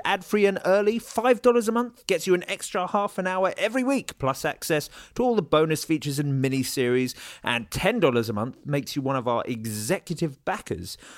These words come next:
which grants you access to, uh, everything already mentioned, plus the prestigious honour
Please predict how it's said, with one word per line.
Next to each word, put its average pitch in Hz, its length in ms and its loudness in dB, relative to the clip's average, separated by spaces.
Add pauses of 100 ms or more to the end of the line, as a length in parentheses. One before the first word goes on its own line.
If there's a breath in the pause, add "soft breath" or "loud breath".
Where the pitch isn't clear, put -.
(180 loud breath)
which 127 200 -2
grants 147 300 0
you 135 100 4
access 120 300 -2
to, 120 120 4
uh, 110 300 4
everything 202 320 4
already 151 240 6
mentioned, 170 480 0
plus - 400 2
the 127 140 0
prestigious 190 600 -2
honour 143 300 0